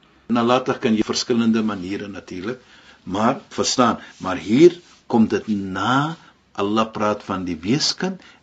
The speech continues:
en na Allah praat van die minder bevoorregte mense.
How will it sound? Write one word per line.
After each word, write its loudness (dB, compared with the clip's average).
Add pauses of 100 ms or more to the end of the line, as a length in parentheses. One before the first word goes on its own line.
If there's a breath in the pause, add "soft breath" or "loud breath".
en -10
na -10
Allah -8
praat -6
van -10
die -6
minder -2
bevoorregte -6
mense. -10